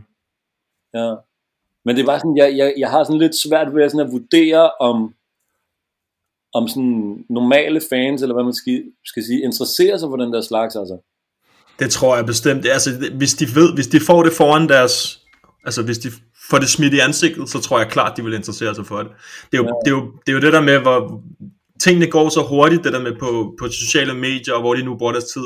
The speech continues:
Speaker 2: Så, så de går hurtigt videre til det næste, du ved, det gør vi jo alle sammen. Øhm,
Speaker 1: Ja, helt
Speaker 2: så man
Speaker 1: sikkert.
Speaker 2: skal jo putte det foran <laughs> deres ansigt på en eller anden måde. Men det er jo,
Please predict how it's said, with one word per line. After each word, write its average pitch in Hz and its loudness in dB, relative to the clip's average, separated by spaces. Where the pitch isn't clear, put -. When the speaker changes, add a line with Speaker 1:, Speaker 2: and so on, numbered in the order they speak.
Speaker 2:
Så, 131 -4
så 139 -4
de 123 -8
går 131 4
hurtigt 147 6
videre 147 4
til 143 -4
det 131 -6
næste, 131 -4
du 131 -12
ved, 113 -2
det 110 -2
gør 117 0
vi 113 -2
jo 101 -2
alle 113 -4
sammen. 104 -4
Øhm, 113 -6
Speaker 1:
Ja, 117 -2
helt 110 -8
Speaker 2:
så 120 -2
man 120 -2
Speaker 1:
sikkert. - -2
Speaker 2:
skal 147 0
jo 127 0
putte 170 6
det 170 0
foran 165 6
<laughs> 165 4
deres 151 4
ansigt 151 2
på 160 0
en 160 4
eller 156 0
anden 139 -4
måde. 139 2
Men 131 -2
det 151 8
er 151 8
jo, 151 6